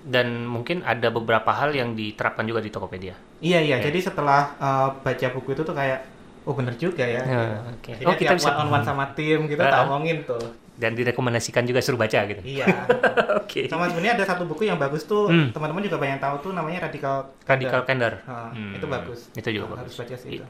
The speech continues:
Speaker 1: itu, eh, bukunya in general berbicara tentang apa?
Speaker 2: Itu, eh, sebenarnya berbicara soal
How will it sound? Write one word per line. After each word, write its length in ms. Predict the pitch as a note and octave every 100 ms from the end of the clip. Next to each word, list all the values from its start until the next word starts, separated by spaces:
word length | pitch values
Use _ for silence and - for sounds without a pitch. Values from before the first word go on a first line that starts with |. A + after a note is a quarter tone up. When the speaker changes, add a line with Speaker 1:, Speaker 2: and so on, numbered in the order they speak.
| -
Speaker 1:
itu, 180 | D3 G#3+ - - - -
eh, 140 | F#3 D3 C#3 C3 C3+
bukunya 340 | B2+ D3+ F3+ F#3+ - -
in 140 | D#3
general 300 | C#3+ C#3+ F3+ E3+
berbicara 420 | C#3 C3+ - B2+
tentang 220 | A#2+ G#2+
apa? 140 | G#2+ - - - - - -
Speaker 2:
Itu, 580 | D3+ F3+ G3 G3 F#3+ F#3+ - - -
eh, 200 | D3+ C#3+
sebenarnya 800 | D3 C#3+ C#3 C3+ C3+ D#3 F#3 F#3+
berbicara 460 | F#3+ C#3 C3 C#3+ E3
soal 400 | C3+ C3+ C3+